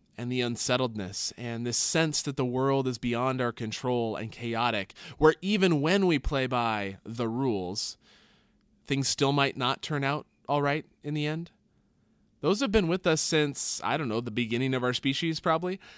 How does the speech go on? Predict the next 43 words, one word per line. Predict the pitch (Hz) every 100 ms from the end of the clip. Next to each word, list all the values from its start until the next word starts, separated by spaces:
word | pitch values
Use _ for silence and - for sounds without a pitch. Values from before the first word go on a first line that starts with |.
| -
It's | - 175
at | 214
the | 202
root | 170 233
of | 175
most | 151 226 -
of | 160
what | 151
the | -
Bible | 139 143 151
sometimes | - 147 151 135
calls | - 131 117 113 -
idolatry, | 123 143 180 107 - - - _ _ - - 160
that | 160
when | 175 226 220
confronted | 214 175 208 226 165 135
by | 123 120
a | 117
chaotic, | 117 151 127 120 120 120 -
unpredictable | 147 139 135 151 - 120 117
world, | 131 190 135 117 113 _ _ _ _ -
we | 143
just | 170 160
need | 165
the | 143
right | 127 107
rituals. | 127 160 101 67 - - - - _ _ _ -
We | 139
need | 147
to |
say | 127 160 151
the | 131
right | 123 92
words | 113 147 131 107 95 98
or | 131 120 110 - - 165
offer | 175 156
the | 143
right | 131 -
sacrifices | - 139 - 127 120 113 110 -
to | 117
the | 123
right | 120 95
gods, | 147 143 107 90 95 -